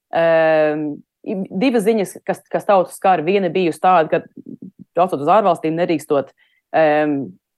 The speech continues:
jeb ir mudinājums sevi, eh, neidentificēt kā zviedru.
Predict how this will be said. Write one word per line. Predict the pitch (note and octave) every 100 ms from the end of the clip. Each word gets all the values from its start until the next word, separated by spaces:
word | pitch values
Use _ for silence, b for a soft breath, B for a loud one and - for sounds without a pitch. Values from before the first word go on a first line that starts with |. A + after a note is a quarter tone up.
| -
jeb | F#3+ F#3+
ir |
mudinājums | F#3+ B3 A3+ F#3 F3+ E3+ E3+
sevi, | - A3 F#3+ D#3 _ _ _ _
eh, | F3 E3 D#3+ -
neidentificēt | F3+ G#3+ A3+ A3 G3+ F#3 - F3+ E3
kā | E3+ E3
zviedru. | E3+ F3+ F3+ E3 -